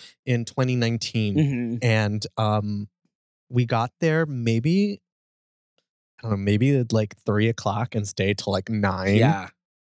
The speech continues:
Speaker 1: And, uh, like, Ma-, we saw Mary Cherry.
Speaker 2: Yep.
Speaker 1: Um, you know, Bunny.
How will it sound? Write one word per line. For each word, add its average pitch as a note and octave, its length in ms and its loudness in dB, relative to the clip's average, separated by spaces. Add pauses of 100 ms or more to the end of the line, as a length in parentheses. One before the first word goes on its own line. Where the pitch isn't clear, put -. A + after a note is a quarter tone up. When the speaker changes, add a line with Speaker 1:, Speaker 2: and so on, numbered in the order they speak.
(140)
Speaker 1:
And, G2+ 760 0
uh, D2 680 -4 (160)
like, A2 120 -2
Ma-, A#2+ 220 2
we A#2+ 120 2
saw G#2+ 120 -2
Mary G2+ 260 0
Cherry. C#3 540 0
Speaker 2:
Yep. C3 340 -4
Speaker 1:
Um, G#2+ 480 -2
you D3 120 0
know, A2+ 100 -2
Bunny. A#2+ 440 -2